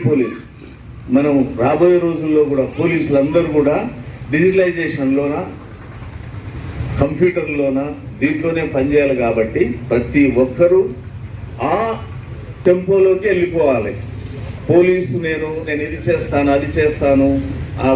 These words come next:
పోలీస్ అంటే ఇట్లుంది అట్లుంది అని చెప్పుకుంటూ పోతే పోలీసులో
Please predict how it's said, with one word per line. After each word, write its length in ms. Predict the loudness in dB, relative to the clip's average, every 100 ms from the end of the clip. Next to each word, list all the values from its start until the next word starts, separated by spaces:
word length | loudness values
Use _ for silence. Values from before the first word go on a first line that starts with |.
| 4
పోలీస్ 300 | 2 2 2 2
అంటే 160 | 2 0
ఇట్లుంది 420 | -2 -2 2 4 4 2
అట్లుంది 480 | 0 0 2 4 2 2
అని 120 | 2 2
చెప్పుకుంటూ 360 | 0 0 -2 2
పోతే 240 | 2 4 0 0 -8 -12 -2
పోలీసులో 480 | 0 2 2 2 2